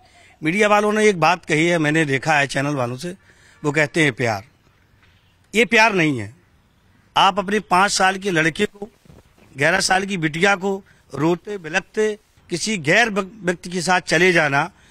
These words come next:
देश को शर्मसार करना, और लोग कहते हैं प्यार, ये हम प्यार नहीं मानते।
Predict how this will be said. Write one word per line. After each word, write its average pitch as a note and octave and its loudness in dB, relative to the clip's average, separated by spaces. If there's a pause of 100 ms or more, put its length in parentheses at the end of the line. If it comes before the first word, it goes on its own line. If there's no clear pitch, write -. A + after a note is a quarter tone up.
(240)
देश F3 2
को A3+ -2
शर्मसार G#3+ 0
करना, A3 -4
और A#3 -2
लोग A3+ 0
कहते G#3 0
हैं G#3+ 0
प्यार, F#3 0
ये F#3+ 0
हम F#3 -2
प्यार E3+ 0
नहीं C3 -8
मानते। A2 -14